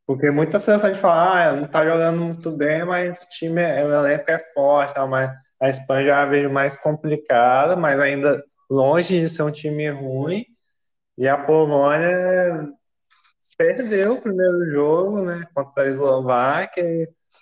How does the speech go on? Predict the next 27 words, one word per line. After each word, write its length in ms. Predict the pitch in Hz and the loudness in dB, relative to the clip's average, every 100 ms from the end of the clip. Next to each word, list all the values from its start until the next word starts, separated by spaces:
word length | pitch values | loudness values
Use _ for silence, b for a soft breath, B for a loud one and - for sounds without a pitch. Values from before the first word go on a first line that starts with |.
| b _ | b _
é 80 | 127 | -4
um 120 | 131 | -2
time 300 | 131 143 139 | -4 -8 -6
que 120 | - | -2
é 180 | 156 160 | 0 0
capaz 460 | - 156 - 156 147 | -4 -4 -2 -2 -2
de 100 | 151 | -4
dar, 460 | 165 147 - - - | -2 -2 -4 -12 -6
dar 280 | 143 143 147 | 0 2 2
espaço 640 | 143 - 185 165 151 156 - | -2 -4 0 2 0 -2 -4
pra 120 | 151 | -4
Espanha 420 | 151 151 147 143 | -4 -2 0 0
jogar. 720 | 143 147 143 139 127 131 202 - b b b _ | 2 2 2 2 0 0 -2 -6 b b b _
Aí 180 | - 127 | 0 2
eu 100 | 135 | 2
já 160 | 139 151 | 2 2
vejo 300 | 151 151 151 | 0 -2 -2
um 240 | 165 170 160 | -2 -2 2
jogo 220 | 165 160 | 2 2
mais 260 | 160 156 | 0 -2
interessante 600 | 156 165 190 - 180 151 - | 0 0 -2 -4 -4 -4 -2
pra 120 | 139 | -2
pegar 260 | 135 135 131 | 0 0 0
um 140 | 131 | -2
back 360 | 127 127 139 - | 0 2 0 -6
Espanha 640 | - - 127 127 131 151 | -18 -4 -2 0 -2 -2
e, 380 | 175 185 185 | -4 -4 -4